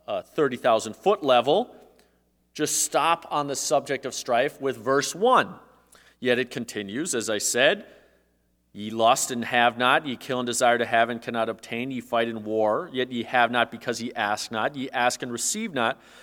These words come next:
because ye ask amiss, that ye may consume it upon your lusts. We quote verses two and three all the time in reference to our prayer life, but they are in the context of strife, of wars, of fightings.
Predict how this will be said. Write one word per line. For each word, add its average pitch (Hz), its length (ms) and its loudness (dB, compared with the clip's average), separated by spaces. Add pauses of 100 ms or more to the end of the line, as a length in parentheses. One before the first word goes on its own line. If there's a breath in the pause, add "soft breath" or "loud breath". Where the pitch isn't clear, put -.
(100)
because 135 400 -4
ye 135 180 -4
ask 127 320 2
amiss, 165 340 0
that 143 120 0
ye 131 80 -6
may 135 160 -2
consume 131 400 -6
it 135 80 -4
upon 135 500 -4
your 160 200 -2
lusts. 220 400 4 (240 loud breath)
We 160 140 -2
quote 247 380 -2
verses 180 360 0
two 196 180 -6
and 151 160 -6
three 175 220 0
all 147 240 2
the 135 80 -4
time 214 680 0 (460 loud breath)
in 170 140 -2
reference 170 420 4
to 160 140 2
our 139 100 8
prayer 247 380 2
life, 135 420 2 (240 loud breath)
but 180 140 2
they 208 100 6
are 214 60 2
in 220 80 0
the 208 80 2
context 226 1000 0 (260 soft breath)
of 156 140 4
strife, 214 760 2 (280 loud breath)
of 139 180 2
wars, 170 640 4 (100)
of 175 120 2
fightings. 233 640 -2